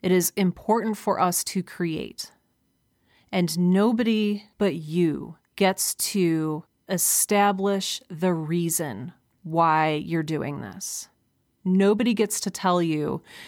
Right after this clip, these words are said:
you're taking too long on that novel, or you have too many projects going at once, or anything in between.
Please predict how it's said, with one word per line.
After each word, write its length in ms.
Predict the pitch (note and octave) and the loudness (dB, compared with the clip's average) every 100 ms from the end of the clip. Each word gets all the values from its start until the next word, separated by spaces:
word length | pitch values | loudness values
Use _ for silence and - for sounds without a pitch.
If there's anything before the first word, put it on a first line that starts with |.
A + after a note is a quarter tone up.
| - _ | -20 _
you're 160 | F3+ F3 | 0 2
taking 440 | - F3 F3+ E3+ | 2 2 2 2
too 280 | - F#3 D#3+ | 0 0 2
long 520 | D#3+ E3 D#3 C#3+ - | 2 4 2 0 -2
on 200 | E3 D#3 | -4 -2
that 200 | C#3+ A2+ | 0 0
novel, 480 | E3 D3+ C#3 D3+ E2+ | 0 0 -2 -6 -4
or 380 | F3 E3 D3+ C#3+ - - - - _ _ _ - | 2 4 4 0 -8 -20 -20 -20 _ _ _ -6
you 280 | E3 G3+ G#3 | 2 4 4
have 340 | F#3+ E3+ - | 2 0 -2
too 360 | - - G#3 G3+ | -6 0 2 4
many 280 | F#3 F3+ E3 | 4 2 0
projects 680 | - E3 D#3+ E3 D3+ - | 0 0 0 -2 -4 -4
going 340 | - E3 D#3+ D#3 | -2 0 0 -2
at 100 | C3+ | -4
once, 580 | D#3 B2 G#2+ - - - | -4 -4 -4 -4 -4 -4
or 540 | - E3 E3 D3+ C#3+ C#3+ _ _ _ _ | -2 0 2 0 -2 -6 _ _ _ _
anything 800 | G#3 G#3 F#3+ - D#3 G#2 E2 - - | 2 4 2 0 -4 -4 -8 -14 -6
in 180 | E3 | -4
between. 640 | D#3+ D#3+ - D#3 A#2+ A2 | -2 -6 -6 -6 -6 -8